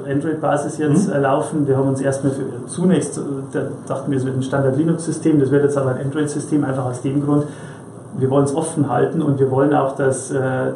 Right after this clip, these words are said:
Speaker 1: dass möglichst viele Drittparteien auch, äh, Apps, äh, dafür
Speaker 2: Entwickeln
Speaker 1: entwickeln
Speaker 2: können.
Speaker 1: können.
Speaker 2: Okay.
Speaker 1: Und das ist ja dann der Mehrwert, den sozusagen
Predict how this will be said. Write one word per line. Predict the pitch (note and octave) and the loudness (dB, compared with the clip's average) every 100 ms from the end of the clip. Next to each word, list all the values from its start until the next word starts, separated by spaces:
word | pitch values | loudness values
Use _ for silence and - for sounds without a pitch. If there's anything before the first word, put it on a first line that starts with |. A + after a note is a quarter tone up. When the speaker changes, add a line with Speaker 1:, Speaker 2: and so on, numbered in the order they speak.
| C3 B2 | -6 -8
Speaker 1:
dass | B2+ - C#3 | -8 -8 -4
möglichst | C3+ C#3 C#3 - | 0 0 -2 -6
viele | - E3+ D3 C3+ | -2 2 4 4
Drittparteien | D3+ F3 - C3 C3 B2+ C#3 C#3+ C3+ | 2 0 0 -2 0 2 2 2 0
auch, | B2+ C#3 - | 0 0 0
äh, | C#3 C3 C3 C3 C3 D3 | 0 2 0 -2 -4 -8
Apps, | D3+ - - - - - | -10 -10 -12 -16 -16 -6
äh, | |
dafür | C#3 B2+ B2+ | -2 -2 0
Speaker 2:
Entwickeln | A2+ C3+ C#3 - | 0 2 2 2
Speaker 1:
entwickeln | - A#2+ | 2 2
Speaker 2:
können. | C3 C#3 | 2 2
Speaker 1:
können. | F3+ - C#3 | 2 -2 -4
Speaker 2:
Okay. | D3+ | -2
Speaker 1:
Und | D3 | 0
das | D#3 | 0
ist | F#3 | 0
ja | D#3+ | 2
dann | C3+ D3+ D3+ - - | 4 2 2 -6 -4
der | D3+ | 0
Mehrwert, | C3 C#3 D#3+ C#3+ C3+ C#3 - | 2 4 4 4 2 2 0
den | C3+ C#3 | 0 0
sozusagen | C#3 C3 C3+ C3 C3+ C3+ C#3+ | -2 -6 -4 2 4 4 2